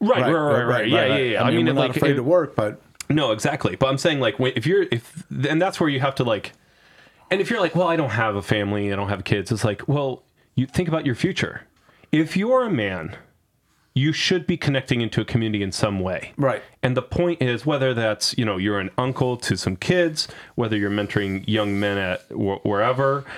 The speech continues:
Speaker 1: whether it's your church, whether it's just other good friends, you, if you, if you are taken advantage of,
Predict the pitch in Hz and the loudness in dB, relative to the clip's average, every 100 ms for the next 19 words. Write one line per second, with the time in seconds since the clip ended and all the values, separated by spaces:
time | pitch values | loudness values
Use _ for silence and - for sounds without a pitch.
0 | - - 113 104 92 - 95 90 - - | -6 -2 -2 -2 -2 -2 -2 -2 -2 2
1 | 180 180 - - - - 190 240 202 - | 2 2 -2 -4 -8 -4 -2 0 -2 -2
2 | 156 - 127 135 120 110 92 - 110 92 | -2 0 0 0 0 -2 0 -2 0 -2
3 | 90 - - - - - - _ _ - | -4 -8 -12 -14 -12 -14 -18 _ _ -20
4 | - _ _ _ _ _ - _ - 104 | -20 _ _ _ _ _ -20 _ -4 0
5 | 135 196 202 214 226 240 - 151 190 - | 0 0 -2 -2 -4 -4 2 2 2 0
6 | 160 165 156 - - - 110 131 240 247 | 2 2 2 0 -4 -2 -2 0 0 0
7 | - 120 113 101 92 98 92 90 92 92 | 0 0 0 0 0 -2 0 0 0 -2
8 | - | -6